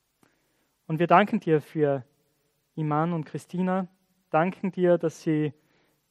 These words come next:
wirklich den Bund der Ehe eingegangen sind vor dir und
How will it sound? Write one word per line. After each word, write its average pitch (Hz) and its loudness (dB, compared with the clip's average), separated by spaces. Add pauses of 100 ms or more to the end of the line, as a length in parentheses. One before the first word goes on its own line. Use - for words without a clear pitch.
(500)
wirklich 165 -6
den 156 -4
Bund 202 -2
der 160 0
Ehe 190 -2
eingegangen 143 -6
sind 151 -10
vor 151 -4
dir 175 -4
und 139 -10